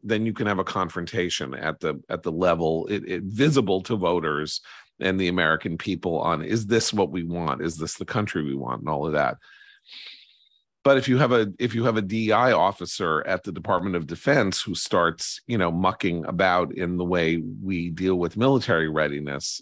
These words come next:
um, and that's largely invisible,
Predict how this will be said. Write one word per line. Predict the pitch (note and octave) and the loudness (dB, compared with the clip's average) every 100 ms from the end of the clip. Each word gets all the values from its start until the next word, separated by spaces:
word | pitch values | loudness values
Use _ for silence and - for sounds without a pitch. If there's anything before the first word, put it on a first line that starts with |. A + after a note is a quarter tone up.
| - | -4
um, | F2 D#2 D#2+ D#2 - - | 0 0 0 -4 -8 -6
and | G2 | -4
that's | G2 A#2+ A#2 B2 - - | -4 0 2 2 -2 -6
largely | G#2 A2+ B2+ D3+ D#3+ A#2+ B2 A2+ A2+ | -2 4 6 6 4 2 2 2 2
invisible, | C#3+ B2 F2+ - - - - | 2 2 0 -4 -10 -14 -16